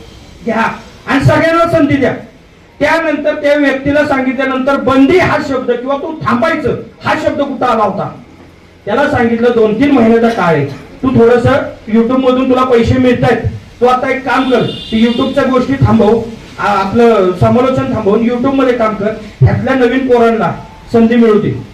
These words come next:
माझा हेतू काय होता, त्या धाऱ्याचं आणि रणजितचं नाव कट करून विजय यादवचं आणि पप्पूचं वांगीचं नाव टाका. दादा तुम्हाला फोन केला ना मी, काय माझा हेतू? का विजय यादव कधी माझ्या जवळ असतो की त्या मुलाला महिन्यात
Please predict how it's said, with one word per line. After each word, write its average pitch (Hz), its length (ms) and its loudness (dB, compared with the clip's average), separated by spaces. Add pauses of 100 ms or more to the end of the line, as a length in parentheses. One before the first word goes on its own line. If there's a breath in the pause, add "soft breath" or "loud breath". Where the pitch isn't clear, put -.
(140)
माझा 262 260 0
हेतू 262 280 2
काय 294 220 2
होता, 269 340 0 (400)
त्या 269 200 2 (100)
धाऱ्याचं 254 520 -2
आणि 277 380 -2
रणजितचं 262 560 -2
नाव 254 220 0
कट 254 140 -2
करून 262 400 2 (320)
विजय 240 360 2
यादवचं 285 400 2
आणि 294 120 2
पप्पूचं 277 420 0
वांगीचं 269 520 -2
नाव 269 200 0
टाका. 254 460 -2 (140)
दादा 233 280 -2
तुम्हाला 254 240 2
फोन 262 160 2
केला 269 240 0
ना 302 80 0
मी, 311 100 -2 (800)
काय 311 160 0
माझा 294 240 0
हेतू? 240 300 -2 (260)
का 247 120 0
विजय 277 260 2
यादव 294 200 2
कधी 294 240 -2
माझ्या 285 300 0
जवळ 277 200 2
असतो 294 340 -2 (680)
की 302 240 -6
त्या 320 220 0
मुलाला 277 420 0
महिन्यात 262 440 0